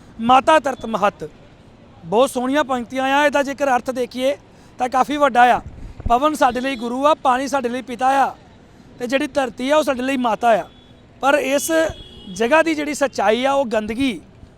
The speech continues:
ਉਹ ਤੁਹਾਨੂੰ ਦਿਖਾਵਾਂਗੇ ਕਿਸ ਤਰੀਕੇ ਨਾਲ ਇਸ ਜਗ੍ਹਾ 'ਤੇ ਗੰਦਗੀ ਉਹ ਦੇਖਣ ਨੂੰ ਮਿਲ ਰਹੀ ਹੈ। ਕਈ ਲੰਬੇ ਸਮੇਂ ਤੋਂ ਇਸ ਜਗ੍ਹਾ ਦੀ ਸਫਾਈ ਤੱਕ ਨਹੀਂ ਹੋਈ। ਪਹਿਲਾਂ ਵੀ ਜ਼ਿਕਰ ਹੋਇਆ ਸੀ ਇਸ ਗੱਲ 'ਤੇ, ਸਾਡੀ ਚਰਚਾ ਹੋਈ ਸੀ ਵਿੱਕੀ ਫਲੋ ਵਾਲਿਆਂ ਨਾਲ। ਉਹਨਾਂ ਨੇ ਕਿਹਾ ਸੀਗਾ ਕਿ ਆਪਾਂ,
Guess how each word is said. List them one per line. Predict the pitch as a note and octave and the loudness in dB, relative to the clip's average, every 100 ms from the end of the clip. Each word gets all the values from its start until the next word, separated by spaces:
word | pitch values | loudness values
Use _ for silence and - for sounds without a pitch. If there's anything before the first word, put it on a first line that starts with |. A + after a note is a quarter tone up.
| - | -4
ਉਹ | D4 | 0
ਤੁਹਾਨੂੰ | D4+ C4 | 2 0
ਦਿਖਾਵਾਂਗੇ | A#3 G3 A#3 C#4+ C4+ C#4 - - - - | -2 0 0 0 0 -2 -6 -20 -20 -10
ਕਿਸ | D4 D4 | -6 -4
ਤਰੀਕੇ | - D4+ A#3+ D#4 | -2 -4 -2 0
ਨਾਲ | D4 C#4 | 4 4
ਇਸ | C4 G#3+ | 2 0
ਜਗ੍ਹਾ | B3 C4+ | -4 -2
'ਤੇ | C#4 C#4 - - - - - G#3 | -4 -6 -8 -20 -20 -20 -10 -2
ਗੰਦਗੀ | B3+ B3+ C#4+ | -2 0 0
ਉਹ | C#4 | 0
ਦੇਖਣ | B3+ B3+ C4 | 0 -2 -2
ਨੂੰ | C4+ | -2
ਮਿਲ | B3+ B3 | -4 -4
ਰਹੀ | C#4+ | -4
ਹੈ। | D#4+ | -4
ਕਈ | D4 C#4+ D4+ F4 - - - | -2 0 0 -4 -12 -20 -18
ਲੰਬੇ | A#3+ B3 B3+ D4 | -8 -4 2 2
ਸਮੇਂ | C#4+ C4+ C#4+ | 2 -2 -4
ਤੋਂ | D4+ C#4 | 0 0
ਇਸ | B3 | 0
ਜਗ੍ਹਾ | B3 C4 | -2 -4
ਦੀ | C4+ | -6
ਸਫਾਈ | B3 - B3 B3 | -8 -2 0 0
ਤੱਕ | A#3+ G#3 | -4 -6
ਨਹੀਂ | G#3+ | -8
ਹੋਈ। | F#3+ E3 - - - - - - - - - | -6 -6 -10 -20 -20 -20 -20 -20 -20 -12 -2
ਪਹਿਲਾਂ | A#3+ D4 | 2 2
ਵੀ | D4+ | 2
ਜ਼ਿਕਰ | A#3+ C4 D4+ | -2 0 4
ਹੋਇਆ | B3+ B3+ | 4 4
ਸੀ | C4+ C#4 | 0 -4
ਇਸ | C4+ G#3+ | -6 -2
ਗੱਲ | B3 B3 | -2 0
'ਤੇ, | C#4 | -2
ਸਾਡੀ | B3 A#3 B3+ C4 - - - | -4 -4 -4 -6 -14 -20 -12
ਚਰਚਾ | - C4 - D4 | -4 -2 4 4
ਹੋਈ | B3+ C4+ | 4 0
ਸੀ | D#4 | -6
ਵਿੱਕੀ | B3 A3+ C4 | -8 -8 -8
ਫਲੋ | A#3+ C4+ | -2 0
ਵਾਲਿਆਂ | C4 A#3 | 2 0
ਨਾਲ। | B3 | -2
ਉਹਨਾਂ | C#4 C4+ | -4 -6
ਨੇ | C4+ | -4
ਕਿਹਾ | A#3 A#3+ | -2 -4
ਸੀਗਾ | A#3 A3+ C4+ - - - - - | 0 2 2 -2 -20 -20 -18 -4
ਕਿ | C#4+ | -2
ਆਪਾਂ, | - D4+ D#4 | 2 2 2